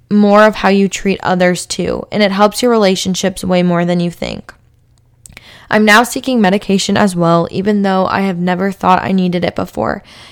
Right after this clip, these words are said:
and I'm excited to see how it changes my life even more. Wow, that's really great. I'm glad that you've taken all of these steps to just continue bettering yourself. Another person said,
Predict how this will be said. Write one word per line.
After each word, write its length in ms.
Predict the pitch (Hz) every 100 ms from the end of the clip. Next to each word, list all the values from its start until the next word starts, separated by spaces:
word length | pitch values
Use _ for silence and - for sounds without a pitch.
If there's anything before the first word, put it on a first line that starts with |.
| -
and 120 | -
I'm 140 | 196 190
excited 460 | 196 - 180 196 202
to 80 |
see 200 | 202 - 175
how 180 | 175
it 100 | 180
changes 420 | - 170 170 175 175
my 100 | 170
life 320 | - 180 -
even 260 | - 190 208
more. 320 | 50 50 214 _ _ _ - - _ _ _ _ _ _
Wow, 220 | 208 131
that's 300 | 202 208 -
really 280 | 208 214 220
great. 400 | - 120 123 - -
I'm 200 | 208 202
glad 280 | 196 202 208
that 140 | 233
you've 140 | 214 185
taken 360 | 196 185 196
all 220 | - 185
of 80 | 175
these 200 | 190 185
steps 520 | - - 165 - -
to 120 | - 185
just 460 | 180 180 - - - - - - - -
continue 420 | 262 240 285 285
bettering 480 | 220 196 190 190 180
yourself. 680 | 180 - 104 - - - - _ _ _ _ _ _ _ _ _ _ - - - _ _ _ - - - - - _ _ _ _ _ -
Another 340 | 240 262 339
person 460 | - 233 220 214 214
said, 600 | - 190 175 180 226